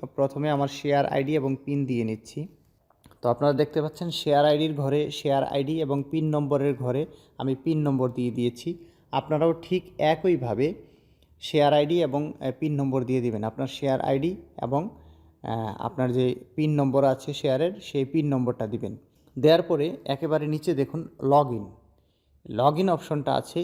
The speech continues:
এই log in অপশনে আপনারা টাচ করবেন। log in অপশনে টাচ করলে আপনার শেয়ারের পেজে আপনাকে নিয়ে যাবে। তো আমি এই log in অপশনে টাচ করছি।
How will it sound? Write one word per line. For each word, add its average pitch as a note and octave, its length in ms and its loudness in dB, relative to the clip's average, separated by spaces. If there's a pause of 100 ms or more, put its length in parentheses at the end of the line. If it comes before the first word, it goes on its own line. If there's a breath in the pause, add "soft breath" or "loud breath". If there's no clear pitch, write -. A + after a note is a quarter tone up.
(120)
এই C3+ 220 0
log D3+ 220 4
in G3 120 0
অপশনে D#3+ 440 -4 (100)
আপনারা B2 220 -8
টাচ A#2 260 -8
করবেন। G2+ 300 -10 (500 soft breath)
log C#3 180 4
in D3+ 100 2
অপশনে D#3+ 300 -2
টাচ C3+ 280 -2
করলে G3 360 0
আপনার C3+ 320 -4
শেয়ারের B2 400 -2
পেজে C3 400 -2
আপনাকে - 320 -6
নিয়ে A2+ 240 -2
যাবে। G2+ 260 -6 (340 soft breath)
তো C#3 80 2
আমি C3+ 380 2
এই B2+ 180 -2
log B2 180 2
in C#3 120 -2
অপশনে B2+ 340 -6
টাচ A2+ 260 -8
করছি। - 460 -12